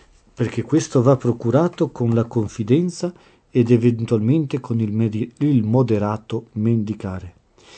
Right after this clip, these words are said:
E tutti accolsero senza replica il suo consiglio, riconoscendo che la Madonna era l'unica ed eccellente discepola di Gesù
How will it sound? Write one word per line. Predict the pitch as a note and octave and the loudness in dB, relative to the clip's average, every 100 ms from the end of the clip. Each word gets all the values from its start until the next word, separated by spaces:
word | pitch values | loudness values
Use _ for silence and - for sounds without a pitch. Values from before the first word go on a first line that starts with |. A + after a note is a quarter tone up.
| - - _ | -20 -20 _
E | - B2 | -4 0
tutti | G#3 F3+ | 2 2
accolsero | C#3 F3 E3 - C#3 | 4 4 4 2 2
senza | B2 - F3 D3+ - | 2 2 0 0 2
replica | C3 B2+ G#2 A#2 | 4 4 2 -4
il | G#2 | -6
suo | A#2+ | -4
consiglio, | A#2 A2+ A2 - A#2 G#2+ | -4 -4 -4 -2 0 0
riconoscendo | G#2+ B2+ B2 B2 - D#3 C3+ G#2+ F#2+ - _ _ _ _ | -2 0 0 0 0 0 2 0 -4 -14 _ _ _ _
che | - A#2 | -4 0
la | A2 | 0
Madonna | A2+ A2+ F3+ D#3+ | 0 0 2 2
era | A#2+ A2 | 2 2
l'unica | B2 F3+ D3 A#2+ | 2 4 2 0
ed | A2 | -2
eccellente | G#2+ - A2 G#2+ D3+ E3+ C3+ | -4 -4 -2 2 4 2 0
discepola | A#2 A#2 - F3+ D3+ | -2 -2 -2 -2 0
di | C3 | 0
Gesù | A#2+ A#2 C3 | 2 0 -2